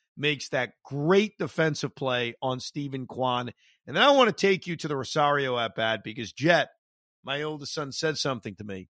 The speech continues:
that annoyed me, but turned out to be the future. He said, "Dad,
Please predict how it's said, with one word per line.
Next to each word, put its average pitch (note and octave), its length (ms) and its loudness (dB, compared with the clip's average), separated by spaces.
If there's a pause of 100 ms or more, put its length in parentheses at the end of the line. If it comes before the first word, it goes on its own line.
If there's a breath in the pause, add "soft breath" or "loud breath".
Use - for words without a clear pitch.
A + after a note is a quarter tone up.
(500)
that C3+ 200 2
annoyed D#3+ 480 0
me, F3+ 440 -4
but - 160 -14
turned D3+ 300 -8
out C3+ 220 -4
to C#3 40 -12
be B2 340 -8
the B2 100 -10
future. - 420 -12 (1600 soft breath)
He D3+ 140 -8
said, D#3 340 -4
"Dad, F3+ 480 6